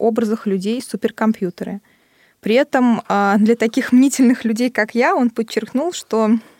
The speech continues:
каждый человек должен будет получать индивидуальную вакцину, испытанную на его цифровом двойнике. Тут я начинаю пугаться второй раз.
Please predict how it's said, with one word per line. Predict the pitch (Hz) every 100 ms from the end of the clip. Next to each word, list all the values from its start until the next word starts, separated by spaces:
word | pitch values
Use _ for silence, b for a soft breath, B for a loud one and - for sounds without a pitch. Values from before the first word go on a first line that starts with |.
| B B
каждый | - 247 214
человек | 202 185 180 285 - - _ _ _
должен | - 202 240 233
будет | 220 226
получать | - 190 190 233 277
индивидуальную | 214 202 196 190 240 277 220
вакцину, | 190 - - 185 175
испытанную | 190 - 214 240 226 220
на | 214
его | 190 214
цифровом | - 214 190 196 214 202 - -
двойнике. | 185 208 214 220 - 160 - b b b b b b b b b b b b b b
Тут | 226 240 - _ _ _
я | 214 202
начинаю | 233 - 226
пугаться | 226 214 214 220
второй | 220 226 294 202
раз. | - -